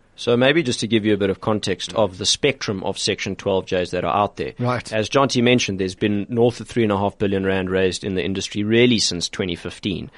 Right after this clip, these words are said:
Speaker 1: And what we've seen to date is more than a hundred Section twelve J companies registered in South Africa.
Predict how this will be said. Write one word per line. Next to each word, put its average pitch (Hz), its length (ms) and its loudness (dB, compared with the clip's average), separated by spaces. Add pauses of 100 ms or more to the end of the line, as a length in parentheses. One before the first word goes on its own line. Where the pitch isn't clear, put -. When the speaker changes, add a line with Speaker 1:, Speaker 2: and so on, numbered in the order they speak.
(420)
Speaker 1:
And 107 360 -2
what 113 200 0
we've 123 120 -2
seen 175 240 0
to 123 100 -4
date 120 320 4
is 107 140 -6
more 120 180 2
than 120 100 0
a 101 40 -2
hundred 147 480 0
Section 117 340 -2
twelve 104 300 0
J 101 200 -2
companies 95 520 -6
registered 90 460 -4
in 85 100 -10
South 90 220 -4
Africa. 85 440 -4